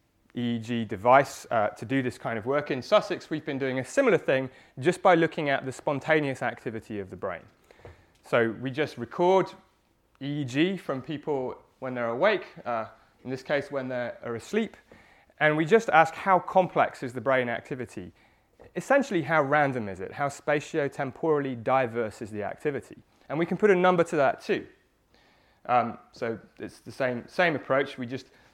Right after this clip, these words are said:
basically represent all this complicated activity as strings of ones and zeros, and we ask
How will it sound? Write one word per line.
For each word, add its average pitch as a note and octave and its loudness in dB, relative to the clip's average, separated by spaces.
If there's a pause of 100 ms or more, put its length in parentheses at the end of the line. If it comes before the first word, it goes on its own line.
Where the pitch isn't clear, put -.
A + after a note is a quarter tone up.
(180)
basically A#2 -10 (680)
represent D3 -2
all C#3 -4
this B2+ -10 (220)
complicated C#3 -6
activity D#3+ -2
as C3+ -4
strings C#3 -6
of A#2+ -6
ones C3 0
and A#2+ -4
zeros, E3 2
and C#3 -2
we C3+ 0
ask C#3 2